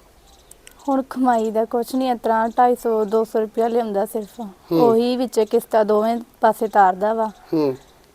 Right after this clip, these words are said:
Speaker 1: ਤੇ ਪੰਜਾਹ ਰੁਪਏ ਵਰਤਨ ਨੂੰ ਘਰੇ ਦੇ ਕੇ ਜਾਂਦਾ ਰੋਜ਼ ਹੀ।
Speaker 2: ਅੱਛਾ।
Speaker 1: ਹਾਂਜੀ।
Speaker 2: ਪੰਜਾਹ ਰੁਪਏ ਰੋਜ਼ ਦੇ ਲਿਆਉਂਦਾ?
Speaker 1: ਹਾਂਜੀ।
Speaker 2: ਤੇ ਉਹ ਫਿਰ ਕਿੱਦਾਂ ਗੁਜ਼ਾਰਾ ਹੁੰਦਾ? ਮਾਤਾ ਦੀ ਦਵਾਈ ਵੀ ਉਹ ਚੋਣੀ, ਘਰ ਦਾ ਰਾਸ਼ਨ ਵੀ ਲਿਆਉਣਾ।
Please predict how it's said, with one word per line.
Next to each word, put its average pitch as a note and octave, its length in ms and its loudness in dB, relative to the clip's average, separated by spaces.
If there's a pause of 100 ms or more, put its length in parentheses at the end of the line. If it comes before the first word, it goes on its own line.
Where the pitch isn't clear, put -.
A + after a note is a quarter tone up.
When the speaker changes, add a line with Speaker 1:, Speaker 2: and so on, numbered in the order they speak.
Speaker 1:
ਤੇ A3 260 2
ਪੰਜਾਹ A#3 340 0
ਰੁਪਏ A#3 280 2
ਵਰਤਨ A3 320 0
ਨੂੰ A3 100 -6
ਘਰੇ B3 260 4
ਦੇ G#3+ 140 2
ਕੇ G3+ 120 -2
ਜਾਂਦਾ G3+ 280 -2
ਰੋਜ਼ G#3 320 -2
ਹੀ। G#3+ 100 -6 (300)
Speaker 2:
ਅੱਛਾ। C#3 200 -4
Speaker 1:
ਹਾਂਜੀ। F#3+ 680 -10 (140)
Speaker 2:
ਪੰਜਾਹ D3+ 240 8
ਰੁਪਏ F3+ 280 6
ਰੋਜ਼ E3 200 2
ਦੇ E3+ 80 0
ਲਿਆਉਂਦਾ? C#3+ 280 2 (100)
Speaker 1:
ਹਾਂਜੀ। G#3 480 -6
Speaker 2:
ਤੇ F3+ 60 2
ਉਹ F3 100 6
ਫਿਰ E3+ 140 2
ਕਿੱਦਾਂ D#3+ 340 6
ਗੁਜ਼ਾਰਾ D#3 340 6
ਹੁੰਦਾ? C#3 240 6
ਮਾਤਾ C3+ 340 6
ਦੀ C3 120 -2
ਦਵਾਈ C3 320 6
ਵੀ C3+ 140 0
ਉਹ C3+ 60 4
ਚੋਣੀ, B2 440 0
ਘਰ C3+ 240 4
ਦਾ A#2 140 0
ਰਾਸ਼ਨ A#2+ 340 -4
ਵੀ B2+ 100 2
ਲਿਆਉਣਾ। A#2 400 -2